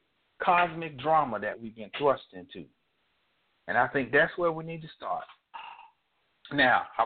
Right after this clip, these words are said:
brought up last week how when we become more conscious, we go from, you know, we get that understanding of, uh,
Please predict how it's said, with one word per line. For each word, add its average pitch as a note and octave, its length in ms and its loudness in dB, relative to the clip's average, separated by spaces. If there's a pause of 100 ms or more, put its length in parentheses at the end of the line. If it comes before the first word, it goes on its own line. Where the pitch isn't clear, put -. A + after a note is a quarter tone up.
brought E3 240 6
up D#3+ 160 4
last D3+ 360 4 (100)
week C#3 260 -6
how A#2 460 4 (560)
when B2 180 -2
we C#3+ 100 -2
become C3+ 440 -2
more A2+ 280 -6
conscious, C#3 480 0 (680)
we B2 220 0
go A#2 440 4
from, G#2+ 380 -2
you C3 80 -2
know, A2 140 0
we B2 120 -2
get C3+ 260 -2
that A#2+ 200 4
understanding A#2+ 840 -4
of, G2 340 -2 (840)
uh, F#2+ 200 2